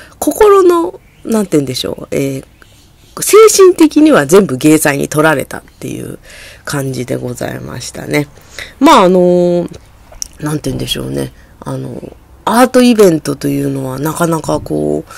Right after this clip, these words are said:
初めて出たんですけれども、またね、同人誌即売会とは全然こう、違う、こう、不思議な空間で、ちょっとね、あれは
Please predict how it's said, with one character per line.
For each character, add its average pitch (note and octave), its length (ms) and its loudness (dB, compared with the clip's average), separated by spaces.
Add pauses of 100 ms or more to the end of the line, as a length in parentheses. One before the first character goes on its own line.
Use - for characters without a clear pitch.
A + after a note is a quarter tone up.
(120)
初 C4 220 4
め C4+ 140 8
て D3 120 -6
出 D3 160 2
た C#3 160 -4
ん C3 100 -8
で C3+ 60 -6
す - 140 -8
け D3 100 -4
れ C#3+ 100 -4
ど C#3+ 100 -6
も、 C3+ 280 -2 (640)
ま A3+ 120 2
た F4 140 6
ね、 D4+ 360 6 (340)
同 A#3 340 4
人 E4+ 240 6
誌 E4 100 -4
即 B3+ 300 -2
売 B3+ 200 2
会 D#3+ 180 2
と C#3+ 100 -8
は C3 120 -8
全 C#4+ 340 4
然 F#4 300 6
こ - 180 -2
う、 - 20 4
違 C4 1300 2
う、 A#3+ 40 -6 (260)
こ A3 140 2
う、 G3+ 40 0
不 - 120 -6
思 B3 200 2
議 A3 160 4
な G3+ 180 2
空 F#3 300 -2
間 E3 360 -2
で、 D#3+ 340 0 (340)
ち - 80 -2
ょ - 20 -4
っ - 40 -12
と C4 100 4
ね、 F#3 160 6
あ B3 180 2
れ B3 140 6
は A#3 360 4